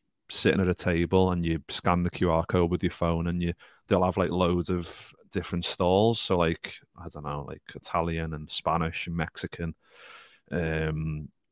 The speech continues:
Chinese, Indian, whatever, and you can just kind of go on your phone, look at all the menus for all the different places, order a couple from each, and then just pay on your phone. They bring it over to you.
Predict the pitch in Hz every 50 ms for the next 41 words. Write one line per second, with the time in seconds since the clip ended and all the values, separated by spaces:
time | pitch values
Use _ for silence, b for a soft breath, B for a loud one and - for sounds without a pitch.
0 | _ _ - - 90 87 87 85 87 85 85 85 82 85 - - - - 92 87
1 | 85 87 87 90 92 87 82 80 80 - 90 87 87 - 90 90 87 85 - 101
2 | 95 87 - - - - - 92 85 85 82 82 80 80 - - - - _ _
3 | _ - - 98 101 95 95 90 - - 85 82 85 92 95 95 - - - 95
4 | 98 95 98 95 90 87 85 87 85 87 87 92 92 - - - - - 82 85
5 | 90 87 87 87 - - 85 - - 85 82 80 - - 87 87 82 - - -
6 | - b b b b b b b - 92 90 87 98 85 90 - - 98 90 -
7 | 95 85 - - 95 90 90 90 - - - - - - - - - - - -
8 | 92 85 85 80 - - - - - 90 87 80 87 87 85 - - 87 85 87
9 | 87 90 90 - 92 87 90 92 92 92 95 98 107 - - 110 113